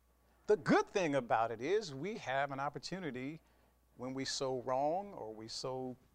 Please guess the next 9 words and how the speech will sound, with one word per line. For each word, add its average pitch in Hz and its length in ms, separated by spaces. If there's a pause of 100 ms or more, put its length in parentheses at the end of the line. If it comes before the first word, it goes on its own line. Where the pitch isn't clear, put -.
(880)
incorrect 127 560
or 127 40
whatever, 143 520 (1160)
we 180 120
can 170 180
seek 214 400
forgiveness 175 920 (500)
and 156 200
repent - 760